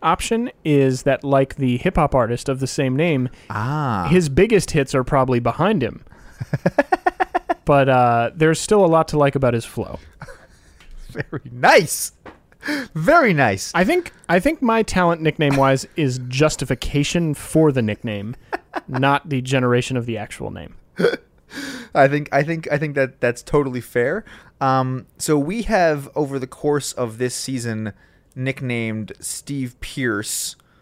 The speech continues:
Speaker 2: um, the fire hydrant. We've called him Steve Pierce. We've called him Ambrose. We've called him Wayne, as in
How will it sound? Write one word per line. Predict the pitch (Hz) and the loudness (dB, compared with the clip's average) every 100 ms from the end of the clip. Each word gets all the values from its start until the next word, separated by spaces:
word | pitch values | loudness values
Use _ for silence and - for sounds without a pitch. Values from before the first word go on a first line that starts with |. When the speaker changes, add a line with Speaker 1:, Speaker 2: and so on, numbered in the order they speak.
| _ _ - | _ _ -12
Speaker 2:
um, | 107 98 95 92 90 | -6 -4 -4 -6 -10
the | 65 | -14
fire | - 143 185 196 | -4 0 2 2
hydrant. | 202 190 254 277 - _ _ _ - | 0 -2 -6 -8 -18 _ _ _ -14
We've | 131 | -8
called | - 139 123 | 2 2 2
him | 113 | -6
Steve | - - 311 - | -8 0 2 6
Pierce. | 175 - - - - _ - _ _ _ | 4 2 -6 -10 -12 _ -20 _ _ _
We've | 127 120 | -6 -4
called | - 131 127 | 0 0 0
him | 113 - | -6 -4
Ambrose. | 175 190 120 107 165 - - _ _ _ _ - | -4 -2 0 0 0 -8 -14 _ _ _ _ -12
We've | 131 | -4
called | 165 143 | -2 -2
him | 139 123 117 | -2 -4 -6
Wayne, | - 117 208 202 117 127 170 _ _ _ _ _ _ _ | -8 -4 -2 -2 -6 -6 -8 _ _ _ _ _ _ _
as | - 104 104 | -10 -8 -6
in | 104 101 104 | -6 -6 -8